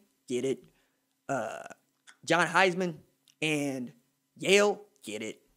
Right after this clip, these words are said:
Even Darrell Royal in Texas, I get it. I don't get Iowa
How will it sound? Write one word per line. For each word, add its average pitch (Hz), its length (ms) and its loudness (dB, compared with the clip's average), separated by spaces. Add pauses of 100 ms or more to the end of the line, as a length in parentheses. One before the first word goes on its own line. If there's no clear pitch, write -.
(1300)
Even 294 280 6
Darrell 240 300 8
Royal 226 320 8
in 165 120 -4
Texas, 226 460 0 (320)
I - 40 -10
get 196 320 6
it. 110 180 -8 (680)
I 160 40 2
don't 185 300 4
get - 380 2 (100)
Iowa 151 560 4